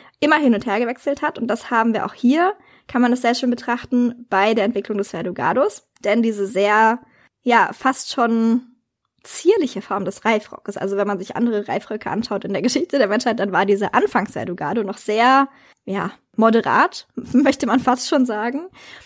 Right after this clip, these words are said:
Natürlich wurde hier auch der Saumumfang breiter, erstmal im Laufe seiner Zeit, aber auch sehr schnell wieder schmäler. Also diese, diese kegelförmige Form des Verdugados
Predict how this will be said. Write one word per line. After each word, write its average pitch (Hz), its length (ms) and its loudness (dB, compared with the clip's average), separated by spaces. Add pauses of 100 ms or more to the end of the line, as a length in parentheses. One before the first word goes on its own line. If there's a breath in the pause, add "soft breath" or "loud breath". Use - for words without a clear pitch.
(100)
Natürlich 254 420 -2
wurde 220 160 2
hier 233 260 0
auch - 60 -4
der 208 160 0
Saumumfang 196 560 0
breiter, 254 500 0 (320)
erstmal 262 400 0
im 240 100 2
Laufe 233 280 -4
seiner 226 260 -2
Zeit, 226 380 -6 (220)
aber 226 240 2
auch 240 60 0
sehr 233 320 2
schnell 226 300 0
wieder 208 160 0
schmäler. 165 340 -6
Also 202 200 0
diese, 208 360 2 (300 loud breath)
diese 220 180 2
kegelförmige 247 680 0
Form 233 240 0
des 226 120 -2
Verdugados 202 720 0